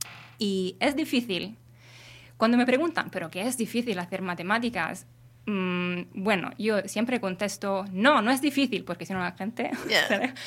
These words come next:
Speaker 1: Pero bueno, hay que matizar.
Speaker 2: Sí, son difíciles.
Speaker 1: Hay que matizar. Es difícil, pero ese es mi discurso. Es que el lenguaje de las matemáticas no es el que usamos cotidianamente.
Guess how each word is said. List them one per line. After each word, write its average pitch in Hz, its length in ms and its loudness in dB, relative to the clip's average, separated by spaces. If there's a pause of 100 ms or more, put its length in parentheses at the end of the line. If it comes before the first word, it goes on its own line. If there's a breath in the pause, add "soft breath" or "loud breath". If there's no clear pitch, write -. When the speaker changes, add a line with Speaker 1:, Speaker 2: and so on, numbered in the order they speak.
(160 loud breath)
Speaker 1:
Pero 220 140 8
bueno, 190 140 8
hay 202 60 10
que 233 80 4
matizar. 175 540 2 (300 loud breath)
Speaker 2:
Sí, 147 260 -6
son 139 220 -4
difíciles. 123 140 -8
Speaker 1:
Hay 196 120 4
que 254 100 4
matizar. 175 480 0 (220)
Es 254 200 4
difícil, 302 540 2 (100)
pero 185 360 4 (260)
ese 233 220 2
es 196 120 4
mi 190 100 0
discurso. 170 640 -8
Es 233 140 -4
que 254 280 -4
el 190 160 2
lenguaje 190 680 2 (120)
de 175 140 -4
las 170 160 -4
matemáticas 190 720 -4 (320 loud breath)
no 202 180 4
es 240 100 4
el 247 120 2
que - 80 -4
usamos 208 340 0
cotidianamente. 180 920 -4